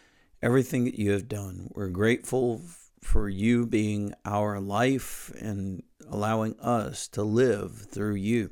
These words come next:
We pray that you will bless those who need to receive this today, Lord, that they receive it.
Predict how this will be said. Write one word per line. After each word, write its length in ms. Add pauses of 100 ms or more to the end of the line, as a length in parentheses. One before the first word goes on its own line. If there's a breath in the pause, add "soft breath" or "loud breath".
(720 loud breath)
We 80
pray 420
that 200
you 120
will 160
bless 440
those 560
who 240
need 380
to 100
receive 580
this 260
today, 640 (120)
Lord, 340
that 160
they 140
receive 500
it. 180